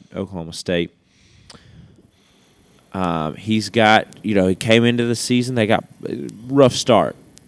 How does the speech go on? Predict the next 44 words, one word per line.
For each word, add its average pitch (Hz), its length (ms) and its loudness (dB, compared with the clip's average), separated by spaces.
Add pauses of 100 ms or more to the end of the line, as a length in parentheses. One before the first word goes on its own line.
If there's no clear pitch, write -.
(260)
looked 143 180 0
like 131 120 2
they're 113 120 -2
falling 120 360 4
off 107 140 2
the 101 60 -14
map, 101 340 0
like 92 120 0
they 95 120 2
weren't 98 200 2
gonna 101 100 -2
be 95 160 2
any 95 140 0
good 90 220 0
this 90 200 -6
year, 90 100 -2
and 87 80 -4
then 90 60 -4
all 90 100 -2
of 87 40 -4
a - 20 -12
sudden 95 160 -6
they're 90 100 0
bouncing 90 320 -2
back, 87 220 -8
and 87 100 -8
they're 87 180 -2
now 85 140 -6
six - 360 -10
and 90 100 -18
two 82 300 -6 (420)
with 95 180 -4
one 107 220 2
loss 92 340 -2
in 101 160 -6
conference. - 760 -4 (260)
They 101 100 0
get 101 200 2
blown 104 260 4
out 95 200 2
by 92 120 0
South 95 340 -2
Alabama. 87 560 -4 (1120)
Um, 92 420 -2